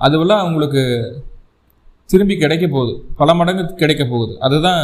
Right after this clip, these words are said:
அது சொல்லுது. முதல்ல உங்களுக்கு உண்டான கௌரவம், அந்தஸ்து,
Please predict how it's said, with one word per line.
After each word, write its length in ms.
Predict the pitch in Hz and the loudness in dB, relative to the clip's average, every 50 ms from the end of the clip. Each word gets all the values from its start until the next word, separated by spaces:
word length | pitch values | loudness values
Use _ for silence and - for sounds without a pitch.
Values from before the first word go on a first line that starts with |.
| 127 120 | -2 -2
அது 120 | 120 120 120 117 | -2 -2 -2 -2
சொல்லுது. 260 | 131 123 120 113 110 113 - - - _ _ _ _ _ _ - - - - - - - - - - - - 147 | -2 0 0 -2 -2 -4 -10 -16 -20 _ _ _ _ _ _ -20 -20 -20 -20 -20 -20 -20 -18 -18 -16 -8 0 2
முதல்ல 300 | 160 196 226 220 196 196 220 240 226 - - - - - - - 143 | 4 4 4 2 2 0 0 0 -2 -6 -10 -16 -20 -20 -14 -8 -4
உங்களுக்கு 300 | 147 160 170 165 160 165 | 0 2 2 2 2 0
உண்டான 260 | 160 160 165 165 175 208 240 247 233 - - - - - - 139 131 | 2 2 2 2 2 -2 -2 -4 -6 -8 -16 -18 -12 -10 -4 0 2
கௌரவம், 440 | 131 139 156 156 151 151 190 226 208 - - | 2 2 2 2 2 0 0 -2 -4 -2 -2
அந்தஸ்து, 420 | 117 139 143 147 147 143 - - | -2 -2 0 0 0 -2 0 -4